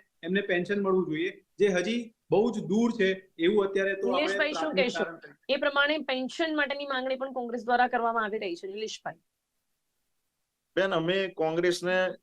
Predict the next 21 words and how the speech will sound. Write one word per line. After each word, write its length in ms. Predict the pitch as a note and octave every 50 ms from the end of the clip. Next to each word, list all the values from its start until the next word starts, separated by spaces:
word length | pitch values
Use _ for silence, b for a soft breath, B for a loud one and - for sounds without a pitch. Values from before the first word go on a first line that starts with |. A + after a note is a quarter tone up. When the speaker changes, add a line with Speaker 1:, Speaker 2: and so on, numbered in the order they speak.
| D#3 D3
Speaker 3:
કારણ 200 | - - E3 F3
કે 60 | F#3+
વિપક્ષમાં 520 | F3 D#3+ D3+ - F#3 F#3 F3+ - F#3 F#3+ F#3
એ 60 | F#3
પોતે 340 | F3+ F3 E3+ E3+ E3+ F#3 F3
જીતીને 380 | F3 D3+ D3+ - E3 E3+ E3
આવ્યા 220 | D#3 D3 C#3+ D3+ D3+
નથી 260 | D3+ D3 C#3+ F3 F3+
તો 80 | F#3
વિપક્ષમાં 560 | F3+ D#3 C#3+ C3+ C3 - D#3 D3+ - E3 E3 D#3
છે 500 | - - - - _ _ _ D3 C#3+ D3
નહીં. 180 | D#3+ F3 F#3+
અમે 200 | F3 D3+ F3+ G3+
કર્મચારીઓને 840 | G3+ - D#3 C#3+ D3+ F3+ F3+ F3 F3 F3 E3+ F3+ F3+ F3+ F3+ F#3 G3
કેન્દ્રમાં 460 | G3 F3 D3 C#3 C#3+ D#3 D#3+ E3 E3 D#3
રાખીને 440 | C#3 B2 A#2+ - D3+ D3+ D#3 E3
નિર્ણય 260 | D#3+ C3+ B2 B2 C3 C3
લીધા 300 | B2 A#2 A2+ G#2 B2 B2
હોય 280 | A#2+ A#2 A#2+ C#3+ F3+
અને 340 | G#3 F3 D3+ D3 D#3 E3+ F3
અમે 300 | E3 D3+ D3+ E3 F#3+ G3